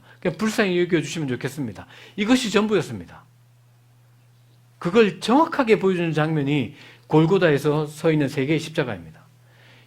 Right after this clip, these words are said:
예수님께서 그 가운데 서, 서셔서 불쌍히 여겨주셨습니다.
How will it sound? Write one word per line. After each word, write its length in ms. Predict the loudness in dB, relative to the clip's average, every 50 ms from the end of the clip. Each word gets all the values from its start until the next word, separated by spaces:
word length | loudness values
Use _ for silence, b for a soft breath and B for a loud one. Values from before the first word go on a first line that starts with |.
| b
예수님께서 480 | -2 0 2 0 -2 2 0 0 0 2
그 120 | 0 0
가운데 300 | 2 2 2 2 2 0
서, 180 | -2 -2 -6 -10 -12 -12
서셔서 680 | -16 -8 -8 -6 -6 -6 -6 -4 -4 -4 -6 -6 -10 B B B B B B B -20 _ -12
불쌍히 440 | -10 -10 -6 -6 -6 -6 -4 -6 -8
여겨주셨습니다. 720 | -8 -10 -12 -12 -14 -16 -18 -18 -20 -20 -20 _ -20 -20